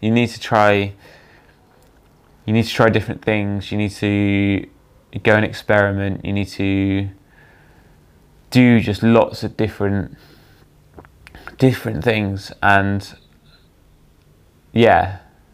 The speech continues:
w-, one will stick, some, some will stick, some won't. And you'll, ultimately it will lead you to being happier.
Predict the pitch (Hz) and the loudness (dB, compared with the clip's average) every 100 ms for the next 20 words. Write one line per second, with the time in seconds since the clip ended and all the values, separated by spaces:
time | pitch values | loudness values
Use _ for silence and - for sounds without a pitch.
0 | - 113 - 120 127 113 - 104 98 - | -6 -4 0 2 2 0 2 2 2 -2
1 | 113 - 117 107 - 127 113 104 - 92 | -10 -2 -2 -2 0 0 0 -2 -2 -2
2 | - 110 98 101 95 95 - - - - | -2 -4 0 0 -2 -6 -18 -20 -20 -18
3 | - - - _ _ _ - - _ 110 | -14 -14 -18 _ _ _ -20 -20 _ -2
4 | 110 104 107 101 - _ _ - - _ | 0 0 0 -2 -6 _ _ -20 -20 _
5 | _ _ _ _ _ _ _ - 131 127 | _ _ _ _ _ _ _ -4 -2 0
6 | 117 90 110 95 - 104 98 107 98 92 | -2 0 0 -2 -2 0 0 0 -2 -6
7 | 87 82 87 95 90 - - 95 | -8 -6 -6 -6 -8 -8 -8 -8